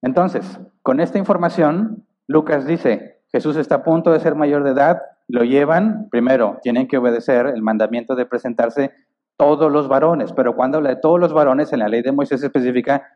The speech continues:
que tienen que ser mayores, ¿verdad? Parte de la congregación. Los niños no tenían esa obligación. Entonces, ¿qué hace Jesús ahí?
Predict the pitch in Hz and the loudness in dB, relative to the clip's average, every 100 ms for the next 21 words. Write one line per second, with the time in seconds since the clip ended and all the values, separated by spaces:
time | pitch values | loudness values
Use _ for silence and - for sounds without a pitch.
0 | _ - 156 147 139 127 139 123 113 151 | _ -4 0 0 0 -2 -2 -2 2 2
1 | 147 110 107 107 - 117 123 117 117 123 | 2 0 -2 -2 -2 -2 0 -2 -2 -2
2 | 120 123 120 170 135 - _ _ 123 123 | 0 0 0 0 0 -2 _ _ -2 0
3 | 143 135 127 135 135 127 131 123 131 127 | 0 0 0 -2 -2 0 0 0 -2 0
4 | 131 - 185 110 - _ - 123 139 143 | -2 0 -2 -2 -10 _ -4 -2 0 -2
5 | 147 - 139 156 151 147 147 170 233 160 | -4 -2 0 0 -4 -4 -2 0 0 -2
6 | - | -6